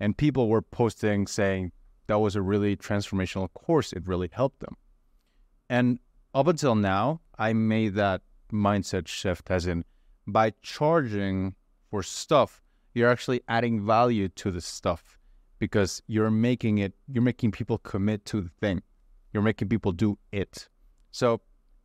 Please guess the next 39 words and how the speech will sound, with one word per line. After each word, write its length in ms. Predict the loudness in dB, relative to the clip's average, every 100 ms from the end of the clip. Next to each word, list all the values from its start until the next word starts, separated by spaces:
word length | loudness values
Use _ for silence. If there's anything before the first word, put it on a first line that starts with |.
| _ _ -2
that's 180 | 0 4
why 160 | 2
I 40 | 2
don't 280 | 2 0
think 220 | 0 0 0
you 80 |
can 320 | -2 -2 0 0
make 220 | -2 -4
your 100 | -6
free 200 | -4 -4
stuff 300 | -2 -4 -2
more 200 | -2 2
valuable 440 | 2 2 0 -4
than 300 | -2 -4 -4 -10 _ _ _ _ -4
everybody 500 | -2 0 2 2 2
else's 340 | 0 -4 -10 -8
paid 240 | -2 -2 -2
stuff, 400 | -6 -6 -6 -14 _ _ -12
because 320 | -4 -2 0
there's 280 | 0 0 0
not 440 | 0 2 2 0 -2
that 200 | -4 -2
commitment. 420 | -4 -4 -4 -10 -18 -4
There's 180 | -2 0
a 40 |
reason 300 | 0 0 2
why 140 | 2 2
you 140 | 2
like 200 | 0 0
the 80 | -2
girl 220 | 0 0
that 200 | 0 -2
poses 300 | -2 -2 -2
a 40 | -2
little 200 | -2 -2
bit 100 | -2
of 80 | -4
a 60 |
challenge, 640 | -6 -2 -2 -2 -8 -12